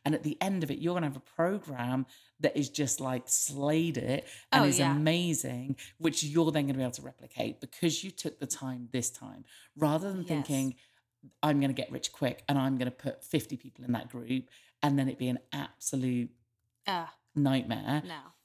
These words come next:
Speaker 1: and not work and people wouldn't get heard. You've taken it slowly. And I, and sometimes that's really frustrating and people don't wanna do that.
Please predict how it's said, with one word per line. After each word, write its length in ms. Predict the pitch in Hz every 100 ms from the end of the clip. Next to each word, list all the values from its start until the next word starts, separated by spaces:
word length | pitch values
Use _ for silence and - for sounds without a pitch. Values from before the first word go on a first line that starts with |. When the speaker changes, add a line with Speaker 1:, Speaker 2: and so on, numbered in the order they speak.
| _
Speaker 1:
and 160 | 151 151
not 160 | 143 139
work 440 | 123 123 135 - -
and 140 | 139
people 220 | 139 139
wouldn't 180 | 139 131
get 160 | 123 123
heard. 380 | 127 120 127 - - _ _ _
You've 240 | - 151 -
taken 340 | 143 127 127
it 180 | 123 -
slowly. 440 | - 160 151 143
And 100 | 143
I, 180 | 160 165 - - -
and 120 | 160
sometimes 380 | 139 180 190 175
that's 160 | - 143
really 100 | 131
frustrating 460 | 127 - 131 127
and 100 | 123
people 180 | 143 139
don't 160 | 131 -
wanna 140 | 131
do 280 | 127 185 165
that. 320 | 113 117 143